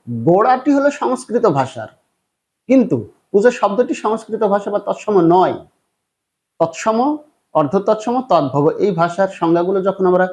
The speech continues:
জেনে যাব তখন এটি আরো স্পষ্টভাবে বুঝতে পারবেন। এখন একটি বিষয় হচ্ছে আমরা লেখার সময়, সর্বশেষ যেটিতে বলছি,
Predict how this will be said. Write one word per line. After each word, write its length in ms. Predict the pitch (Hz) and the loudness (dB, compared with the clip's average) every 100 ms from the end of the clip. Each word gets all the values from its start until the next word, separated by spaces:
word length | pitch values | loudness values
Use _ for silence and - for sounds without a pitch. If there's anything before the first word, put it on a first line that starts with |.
| - _ 151 | -6 _ -2
জেনে 240 | 185 196 | 2 2
যাব 220 | 185 262 | 2 0
তখন 320 | 277 165 156 151 | -2 -4 -2 -4
এটি 180 | 160 180 - | -4 -6 -2
আরো 180 | 185 214 | -2 -2
স্পষ্টভাবে 640 | - 147 - 120 120 120 | -8 -10 -8 -8 -6 -6
বুঝতে 300 | 117 - 110 | -8 -12 -14
পারবেন। 300 | 113 110 104 - _ _ _ - | -14 -14 -16 -20 _ _ _ -6
এখন 260 | 185 233 | -2 -2
একটি 200 | 247 247 | 0 2
বিষয় 340 | 202 214 208 170 | 2 2 2 2
হচ্ছে 440 | 156 - 190 277 - | 0 -2 -6 -6 -4
আমরা 260 | 135 143 143 | 0 2 4
লেখার 440 | 175 202 254 262 | 2 2 0 0
সময়, 560 | 254 - 175 151 101 104 _ _ _ | -2 0 2 2 -2 -10 _ _ _
সর্বশেষ 500 | - 185 190 165 131 | -4 -4 -4 -4 -2
যেটিতে 320 | 139 135 120 | -2 -4 -8
বলছি, 500 | 117 120 - - 247 | -6 -8 -10 -8 -8